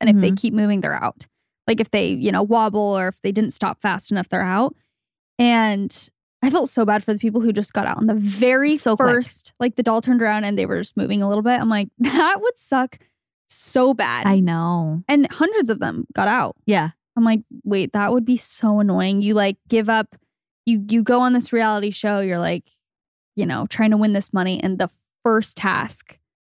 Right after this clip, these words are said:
Speaker 1: you're done.
Speaker 2: Yeah. It's not like a show where it's like, "Oh, I didn't win twenty thousand dollars," you know. "I didn't win fifty thousand dollars." Dang, that, you just lost out on four point five six million dollars. That's a ton of money.
Speaker 1: That's
Speaker 2: That is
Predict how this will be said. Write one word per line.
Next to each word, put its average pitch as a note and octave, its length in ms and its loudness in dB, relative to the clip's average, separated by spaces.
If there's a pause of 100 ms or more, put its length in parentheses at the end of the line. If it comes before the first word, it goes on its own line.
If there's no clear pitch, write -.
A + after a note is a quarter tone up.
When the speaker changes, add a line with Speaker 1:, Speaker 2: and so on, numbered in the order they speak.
Speaker 1:
you're F#3+ 180 -2
done. - 380 -6
Speaker 2:
Yeah. F3+ 340 2
It's C4+ 180 -2
not D4 140 2
like F4 140 -2
a - 60 0
show - 140 -4
where C4 80 0
it's B3 100 -6
like, B3 100 -4
"Oh, B3+ 40 -2
I C4 160 0
didn't A#3+ 180 -4
win A3+ 140 2
twenty A3 260 0
thousand G#3 440 -2 (400)
dollars," F3 640 -2
you F#3 80 -2
know. E3 280 -2 (460)
"I B3 100 2
didn't A#3+ 240 2
win A3+ 160 4
fifty B3 360 -2
thousand F3 400 -2
dollars." E3 320 -4
Dang, F#3+ 220 0
that, F3+ 120 -4 (500)
you B3+ 120 2
just B4 180 2
lost D4 240 0
out C#4+ 140 2
on A3 100 0
four A3+ 300 -4
point B3 240 -4
five G#3 200 -4
six - 240 -8
million F3+ 220 -2
dollars. E3 240 -6 (840)
That's A3+ 200 -2
a G3+ 60 -4
ton F#3 180 0
of D#3+ 40 0
money. D3+ 300 -2 (560)
Speaker 1:
That's A3 260 2
Speaker 2:
That B3 120 4
is C#4+ 60 2